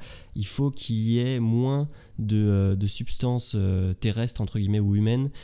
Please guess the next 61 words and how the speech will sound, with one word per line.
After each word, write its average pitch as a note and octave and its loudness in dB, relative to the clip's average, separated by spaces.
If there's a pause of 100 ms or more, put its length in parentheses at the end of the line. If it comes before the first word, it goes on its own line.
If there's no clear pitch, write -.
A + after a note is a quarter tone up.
(120)
qui A2 -6
se G#2 -4
situent G#2+ -4
dessus C3+ -4
que C3 0
ce - -2
que A#2 -2
tu G#2+ -4
prends - 0
dans G#2+ 0
un G2+ 0
petit A2+ -2
grain A2+ 0
de A2 2
terre, A2+ -2 (260)
bah, G#2 -2
sur A2+ 0
justement G#2 -2
la G#2 2
Terre. F#2+ -2 (400)
Donc, F#2 -2
euh, F#2 2
c'est, F#2+ -2
euh, F#2 -2
c'est G2 -2
minime, A2+ 4
mais G2+ 4
bon, G2+ 2 (400)
c'est, G2+ 0
ça A#2+ 0
existe B2 -2
quand G#2 -2
même, F#2+ 0
donc F#2 -2
c'est, F#2+ -4
c'est G2 -6
impressionnant. G2 -2 (580)
Mais A2+ 2
bon, F#2 0 (240)
petite D3 0
fun D3 2
fact, C#3+ -4
attends, G2+ -2
je, G#2 -4
je, G2+ -4
je G#2+ -4
te C3 2
donne E3 2
un E3 0
fun D3 -4
fact D3 -4
et C3+ -2
je - -6
te - -6
laisse B2 0
réagir, A#2+ -2
Thomas. B2 0
Est-ce - 0
que - -4
vous E3+ 0
saviez A#2 0